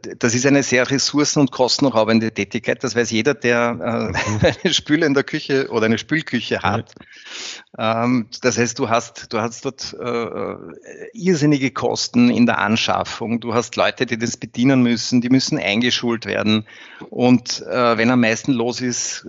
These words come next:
Speaker 1: geht das vielleicht auch manchmal ein. Also ich möchte nichts unterstellen, aber es kann passieren,
Speaker 2: Ja.
Speaker 1: dass einmal,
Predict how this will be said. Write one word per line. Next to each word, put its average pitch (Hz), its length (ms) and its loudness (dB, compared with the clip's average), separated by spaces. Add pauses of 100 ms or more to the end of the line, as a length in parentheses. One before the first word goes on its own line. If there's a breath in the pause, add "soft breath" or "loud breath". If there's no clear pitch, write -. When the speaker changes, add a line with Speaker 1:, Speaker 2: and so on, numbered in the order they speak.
(120)
Speaker 1:
geht 113 220 -6
das 113 100 -8
vielleicht 113 300 -2
auch 107 100 -4
manchmal 101 380 -2
ein. 123 340 0
Also 101 220 -10
ich 101 80 -6
möchte 113 200 -2
nichts 120 160 0
unterstellen, 120 520 0
aber 117 100 2
es 110 100 -2
kann 107 140 -2
passieren, 156 360 0
Speaker 2:
Ja. 131 40 0
Speaker 1:
dass 110 100 -4
einmal, 104 800 0